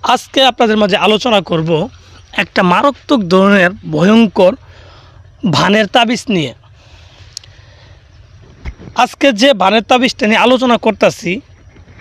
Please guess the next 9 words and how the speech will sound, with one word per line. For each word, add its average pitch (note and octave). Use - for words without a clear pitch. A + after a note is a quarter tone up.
এই G3+
তাবিজটা A#3+
প্রয়োগ A#3+
করার G3+
মাধ্যমে D#3+
মাত্র -
তিন D4
দিনের A#3+
ভিতরে F3